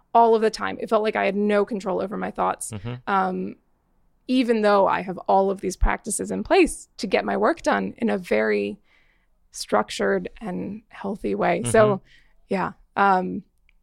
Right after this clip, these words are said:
Speaker 1: I'm, I'm trying that, and it's been going really well. And it just feels like that spin cycle of, of thoughts has been quieted, and, and the cycle stops. And I have moments now where I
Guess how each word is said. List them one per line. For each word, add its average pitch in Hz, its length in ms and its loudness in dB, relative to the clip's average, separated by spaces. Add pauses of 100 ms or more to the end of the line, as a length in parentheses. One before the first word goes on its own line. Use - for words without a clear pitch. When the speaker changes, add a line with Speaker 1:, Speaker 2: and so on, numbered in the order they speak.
(220)
Speaker 1:
I'm, 185 200 -6
I'm 214 80 -6
trying 196 280 -2
that, 190 220 2
and 208 120 2
it's 220 120 -2
been 247 140 2
going 254 200 2
really 233 220 4
well. 220 280 6
And 196 160 0
it 175 80 -8
just - 200 -8
feels 214 200 0
like 214 280 -2 (580)
that 185 360 0
spin 202 300 -4
cycle 180 480 -2
of, 175 380 -8 (360)
of 185 180 -8
thoughts 196 400 0
has 180 200 -6
been 170 320 -6
quieted, 175 840 -6 (420)
and, 170 240 -8 (160)
and 175 120 -10
the 170 80 -6
cycle 180 520 -2
stops. - 560 -6
And 190 160 -8
I 180 40 -6
have 185 200 -12
moments 180 400 -6
now 165 240 -8
where 175 140 -4
I 196 200 -8